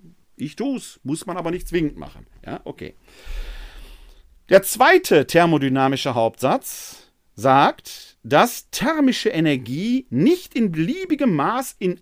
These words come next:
andere Energiearten umwandelbar ist. Das ist die sogenannte Entropie. Man kann das zum Beispiel experimentell machen, wenn ihr ein Glas kaltes Wasser habt und ihr habt ein Glas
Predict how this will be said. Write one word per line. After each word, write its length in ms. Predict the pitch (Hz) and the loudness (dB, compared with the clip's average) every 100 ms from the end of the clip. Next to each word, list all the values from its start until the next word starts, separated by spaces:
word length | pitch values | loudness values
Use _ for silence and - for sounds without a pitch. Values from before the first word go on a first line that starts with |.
| - | -4
andere 380 | 285 339 254 | -2 -2 -2
Energiearten 1000 | 208 170 160 139 190 247 170 170 - 170 - | -2 -4 -4 -6 -10 -8 -6 -6 -6 -8 -2
umwandelbar 800 | 302 226 104 82 73 69 67 - | 0 0 -2 -8 -10 -14 -18 -20
ist. 220 | - - | -18 -14
Das 120 | - | -12
ist 60 | 160 | -10
die 100 | 135 | -4
sogenannte 800 | 135 269 220 202 190 - 175 - | -2 -2 -2 -6 -6 -6 -8 -4
Entropie. 1040 | 208 233 - 185 185 - 285 208 117 - _ _ _ _ _ _ _ _ _ _ _ _ _ - | -4 -4 -4 -6 -6 -10 -6 -4 -6 -10 _ _ _ _ _ _ _ _ _ _ _ _ _ -2
Man 180 | 175 | 0
kann 220 | - 285 277 | 2 4 4
das 300 | 196 - - | 2 -2 -6
zum 140 | 160 | 0
Beispiel 440 | 160 247 - 196 | 2 0 -2 -4
experimentell 800 | 180 175 - 156 139 135 156 233 262 | -4 -6 -6 -4 -4 -2 0 0 0
machen, 320 | 151 208 220 | -4 -6 -4
wenn 180 | 175 226 | -2 -2
ihr 240 | 240 190 - | -2 -4 -2
ein 420 | 135 131 123 95 _ _ - - - - - - - - _ | -2 0 -2 -6 _ _ -20 -20 -20 -20 -20 -20 -20 -20 _
Glas 480 | - 139 190 220 - | -2 2 2 0 -6
kaltes 400 | - 226 240 226 | 0 0 0 -6
Wasser 240 | 226 220 202 | -6 -6 -6
habt 240 | 214 202 | -6 -6
und 100 | 175 | -6
ihr 80 | 175 | -6
habt 180 | 196 - | -6 -6
ein 160 | 160 | -8
Glas 440 | 135 139 160 - | -4 -4 -4 -8